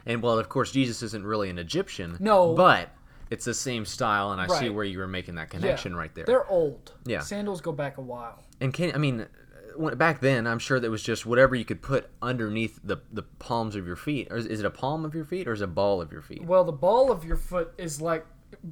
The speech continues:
Speaker 2: the spot right behind your toes.
Speaker 1: Mm-hmm.
Speaker 2: And then you've got the arch that
Speaker 1: Yeah.
Speaker 2: connects the ball of your foot to the heel of your foot. So I don't know that you really
Speaker 1: Is
Speaker 2: have
Speaker 1: it
Speaker 2: a palm.
Speaker 1: But why wouldn't it be a palm?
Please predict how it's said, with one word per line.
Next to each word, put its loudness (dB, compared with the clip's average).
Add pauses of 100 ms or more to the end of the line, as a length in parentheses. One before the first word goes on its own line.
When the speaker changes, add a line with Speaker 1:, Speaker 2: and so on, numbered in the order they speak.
Speaker 2:
the -2
spot 0
right 0
behind -4
your -4
toes. -4
Speaker 1:
Mm-hmm. -6 (340)
Speaker 2:
And -4
then -4
you've -6
got -2
the -12
arch 0 (100)
that -4
Speaker 1:
Yeah. 0
Speaker 2:
connects -2
the -6
ball 2
of -6
your -8
foot -2
to -10
the -8
heel -6
of -4
your -8
foot. -10
So -4
I 0
don't -2
know 0
that -6
you -10
really -2
Speaker 1:
Is 0
Speaker 2:
have 4
Speaker 1:
it -8
Speaker 2:
a -14
palm. -10 (160)
Speaker 1:
But -2
why 2
wouldn't 2
it -6
be -6
a -4
palm? -12